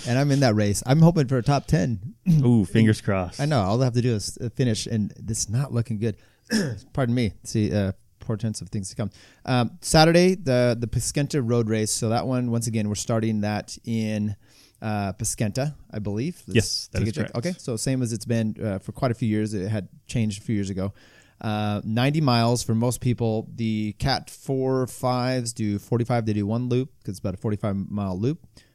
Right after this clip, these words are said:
Speaker 1: The Masters three, thirty-five three fours do one loop. The forty-five three fours do one loop. Everyone else is two,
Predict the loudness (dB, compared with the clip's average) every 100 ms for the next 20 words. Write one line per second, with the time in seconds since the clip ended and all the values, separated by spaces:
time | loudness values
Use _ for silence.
0 | -10 -6 -4 -4 -6 -6 -4 -2 -2 0
1 | 0 0 -2 -2 -4 -6 -10 _ _ _
2 | _ _ -2 2 2 0 -8 -2 0 2
3 | 0 0 -2 0 2 2 0 0 0 0
4 | 0 0 -2 -8 -6 -4 -2 -2 0 0
5 | 0 0 -2 0 -2 -2 -4 -2 -2 -2
6 | -4 -4 -4 -4 -6 -8 -6 -6 -6 -4
7 | -2 -2 -2